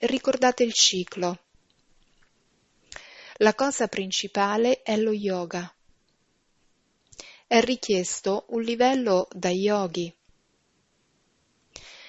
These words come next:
Da un'anima peccaminosa dovete diventare un'anima caritatevole.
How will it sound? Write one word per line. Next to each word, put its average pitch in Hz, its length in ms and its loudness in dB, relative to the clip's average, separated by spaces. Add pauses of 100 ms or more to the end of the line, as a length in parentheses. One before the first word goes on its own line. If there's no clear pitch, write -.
(120)
Da 220 220 4
un'anima 240 500 2
peccaminosa 185 1000 -6
dovete 214 400 0
diventare 214 840 -2
un'anima 196 580 -4
caritatevole. 180 1040 -4